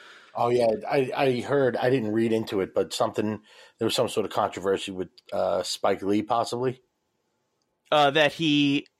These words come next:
Speaker 2: uh, walked out when The Green Book won Best Picture.
Speaker 1: Oh, okay.
Speaker 2: Which, uh, based on a lot of things about The Green Book, yeah, I would have been pretty peeved, too.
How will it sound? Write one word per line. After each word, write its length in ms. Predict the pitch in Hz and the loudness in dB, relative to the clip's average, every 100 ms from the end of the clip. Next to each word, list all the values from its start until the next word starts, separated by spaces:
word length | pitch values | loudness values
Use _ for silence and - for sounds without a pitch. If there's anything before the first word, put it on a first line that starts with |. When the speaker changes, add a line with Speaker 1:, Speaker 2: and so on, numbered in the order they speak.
| - | -2
Speaker 2:
uh, 480 | 127 123 123 120 120 | 0 2 2 2 -2
walked 720 | 120 117 113 113 123 135 - | -6 -10 -14 -4 2 2 2
out 260 | 139 117 110 | 2 2 0
when 520 | 120 117 113 110 113 113 _ _ _ - | -2 0 0 0 -2 -4 _ _ _ -8
The 140 | 123 | -4
Green 280 | 127 127 120 | 0 0 2
Book 240 | 113 110 | 0 -2
won 280 | 113 113 104 | -2 -2 0
Best 220 | 101 98 | 0 -2
Picture. 360 | - 92 - - _ _ _ _ _ _ _ _ _ _ _ _ - | -4 -6 -6 -10 _ _ _ _ _ _ _ _ _ _ _ _ 0
Speaker 1:
Oh, 220 | 143 113 | 4 4
okay. 220 | - 95 98 _ _ _ _ _ _ | 2 0 -2 _ _ _ _ _ _
Speaker 2:
Which, 680 | 127 127 113 - - - - - | -2 0 0 -2 -6 -6 -8 -2
uh, 540 | 117 113 110 107 104 101 | 2 2 4 4 2 0
based 300 | 120 117 - | 0 -2 -2
on 720 | - 117 117 117 117 113 104 - _ _ _ _ - | 0 0 2 0 -2 -4 -8 -12 _ _ _ _ -2
a 80 | |
lot 220 | 131 127 233 | 2 4 2
of 60 | |
things 240 | - 131 113 | 0 -2 0
about 220 | 120 113 | 0 0
The 60 | 107 | 0
Green 240 | 117 110 | -2 0
Book, 240 | 104 110 - - _ _ _ _ _ _ _ _ | 0 -2 -6 -18 _ _ _ _ _ _ _ _
yeah, 380 | 139 202 143 101 _ | 0 2 2 -2 _
I 100 | 117 | -2
would 180 | 143 175 | 0 0
have 160 | 170 139 | -2 0
been 280 | 165 165 175 | 0 0 -2
pretty 480 | - 190 190 196 196 | -2 0 0 0 -2
peeved, 520 | - 208 214 208 - | -4 -2 0 -2 -4
too. 340 | 247 254 120 | 0 0 0